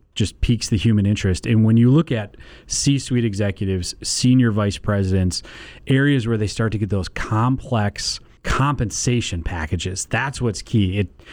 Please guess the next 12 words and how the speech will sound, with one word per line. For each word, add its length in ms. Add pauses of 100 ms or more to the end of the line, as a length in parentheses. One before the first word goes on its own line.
(120)
it's 180
what 260
does 180
this 220
mean 220
to 60
me? 220
How 280
does 160
it 100
all 140
fit? 320